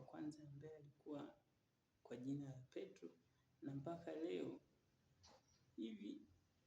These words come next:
tunaweza kusema atakuwa mtakatifu au asiwe mtakatifu. Hili ni, inategemea, inabidi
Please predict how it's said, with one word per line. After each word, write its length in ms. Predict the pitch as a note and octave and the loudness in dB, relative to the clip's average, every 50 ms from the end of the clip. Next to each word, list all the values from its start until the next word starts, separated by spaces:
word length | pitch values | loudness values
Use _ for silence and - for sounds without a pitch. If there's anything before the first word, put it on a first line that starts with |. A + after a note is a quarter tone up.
| - _ | -20 _
tunaweza 500 | - E3+ D#3 D3 D3+ E3 E3 - F3+ E3 | 2 4 6 6 6 6 4 4 2 0
kusema 720 | - - - - - - F3+ F#3 F#3 E3 D#3 - - - - | -2 -4 -8 -10 -8 -4 -4 0 0 0 0 -2 -4 -6 -6
atakuwa 520 | D3 C#3 - D3 C#3 - - E3 E3 E3 D3+ | -6 -4 -2 -2 -4 -2 -2 0 2 2 2
mtakatifu 680 | D3 C3+ C3 C3+ C3+ C3+ C#3+ - D3+ D3+ - - - D3 | 2 2 2 2 2 0 0 -2 -4 -4 -4 -6 -6 -4
au 200 | D3+ C#3+ C#3 C#3 | -2 -2 -2 -2
asiwe 280 | C#3+ - - D3 C#3+ | -2 -4 -4 -4 -2
mtakatifu. 840 | C#3 C3+ B2+ B2 - - - - B2+ - - - C#3 B2 - - - - - _ _ - | -2 -2 -4 -4 -6 -12 -12 -12 -12 -12 -12 -8 -8 -8 -8 -8 -16 -20 -20 _ _ 2
Hili 380 | F#3 G3+ G#3 G3+ G3 G3 - - | 4 4 4 2 0 2 2 4
ni, 380 | - - C#3+ - - - - - - - - - - - | 6 6 6 4 4 0 -4 -10 -18 -20 -20 -20 -6 -2
inategemea, 880 | - D3 D3 D3 C#3+ - - - - D3 C#3 C#3 D3+ E3 E3+ E3 D3+ | 2 4 4 4 2 0 -4 -4 2 4 6 8 8 10 8 8 8
inabidi 640 | C#3+ C3+ C#3+ - - - - - - - - E4+ | 6 4 4 2 -2 -4 -6 -8 -8 -6 -10 -12